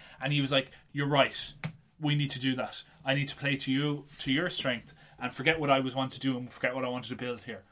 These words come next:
I'm gonna play with you." And he said it was the biggest mistake of his managerial career,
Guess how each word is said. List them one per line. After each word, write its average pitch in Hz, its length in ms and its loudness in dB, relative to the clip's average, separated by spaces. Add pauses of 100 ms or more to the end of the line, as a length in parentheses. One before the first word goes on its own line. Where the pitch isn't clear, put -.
(160)
I'm 131 100 -4
gonna 127 140 -4
play 123 160 -4
with 113 160 -8
you." 113 80 -4
And - 260 -18
he 120 60 -6
said 131 120 -4
it - 20 -2
was 117 100 -8
the - 60 -16
biggest 147 260 -2
mistake 127 320 -6
of 117 60 -12
his 113 100 -12
managerial 117 440 -8
career, 110 340 -12